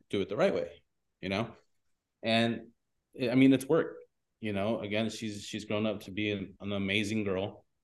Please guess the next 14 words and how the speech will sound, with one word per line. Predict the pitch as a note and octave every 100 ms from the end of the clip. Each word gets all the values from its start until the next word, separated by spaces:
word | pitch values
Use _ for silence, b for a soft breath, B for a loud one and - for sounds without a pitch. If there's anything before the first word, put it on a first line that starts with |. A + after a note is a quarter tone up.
| _
you | G2+
know? | G2 G2+ A2+ - _ _ _ _
And, | F#2 G2+ F#2+ F#2+ E2+ - _ _ _ _ _ _
and | A#2+ A#2 A2+ A2 G2
there | G#2+ A2+
hasn't | G2+ A2 A#2+ F#2
been | G2+ G#2+
situations | G#2 A2 - F#2+ F#2 F#2+ A2 F#2+
where | F#2
it's | F#2 F#2 -
been | - F#2+ F#2+ F2 F#2 F#2 _ _ _ _ _ _ _ _ _
bad | G#2 E2+ - - _ _
with | E2
her | - -